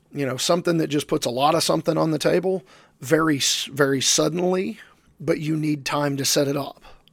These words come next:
You know, maybe you're a, a Primal Surge deck, but in order for Primal Surge to go off, you need to be able to protect it, and you've got to have enough stuff lined up for it. Maybe you're a, uh,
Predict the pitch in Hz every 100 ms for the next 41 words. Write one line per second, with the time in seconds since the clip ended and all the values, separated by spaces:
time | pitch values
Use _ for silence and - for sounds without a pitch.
0 | _ _ _ - - - _ - 139 151
1 | 151 151 151 156 151 147 - 143 190 233
2 | 180 - - - 135 - - - _ _
3 | _ - - - - - 151 151 156 151
4 | 135 131 147 151 147 151 147 - 147 147
5 | 208 220 147 147 147 151 147 147 - -
6 | 202 196 - - - _ - - 139 143
7 | 139 143 143 - 139 139 143 143 - -
8 | 135 - - _ - 139 131 139 143 156
9 | - - - _ - - - - - -
10 | - - _ _ _ 147 143 147 147 143
11 | 143 143 143 143 - 147 143 143 143 147
12 | 143 139